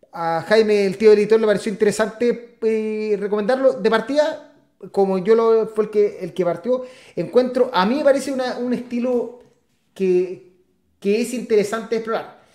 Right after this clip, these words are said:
Si cuaja mejor o cuaja peor, encuentro que es, es abrirse, eh, abrirse una barrera estilística que no se ha intentado, así como alguna vez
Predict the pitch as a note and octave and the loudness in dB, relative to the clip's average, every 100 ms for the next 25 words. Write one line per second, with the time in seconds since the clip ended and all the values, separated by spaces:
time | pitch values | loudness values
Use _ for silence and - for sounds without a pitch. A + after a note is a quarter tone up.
0 | _ _ _ - G3 G3 - B3+ B3 A3+ | _ _ _ -10 -6 -4 0 0 -2 -6
1 | G3 F3 - A3+ B3 G3 - G#3+ G#3+ A3 | -6 -6 -4 2 4 4 2 -2 0 -4
2 | F#3+ F3+ A3+ A3+ G3 A3 G#3 G#3+ F#3 G#3 | -4 -2 0 -2 -4 -4 -4 -6 -4 -4
3 | A3 A3 - G#3+ G#3+ G#3 F#3 G#3+ A#3 - | -4 -8 -10 -8 -6 -4 -2 -2 -4 -6
4 | B3+ B3 - _ _ - F3+ F3+ F#3 F#3 | -8 -10 -18 _ _ -6 -2 0 2 2
5 | F#3 F3+ F3 F3 F3 E3+ E3+ E3+ E3+ _ | 0 -2 -4 -8 -8 -10 -10 -12 -16 _
6 | _ _ _ F3 F#3 A#3 A#3+ A3+ G#3 A#3+ | _ _ _ -10 -6 -6 -2 0 2 2
7 | B3 A#3+ G3+ - G#3+ A3+ B3 G#3+ G#3 A3 | 0 -2 -4 -4 -6 -2 -2 -2 -2 -4
8 | G3 F3+ A#3+ F#3 F3 G3 F#3 F3+ F#3+ F#3+ | -4 -4 -2 -2 -4 -4 -2 -2 -2 0
9 | G3+ | -2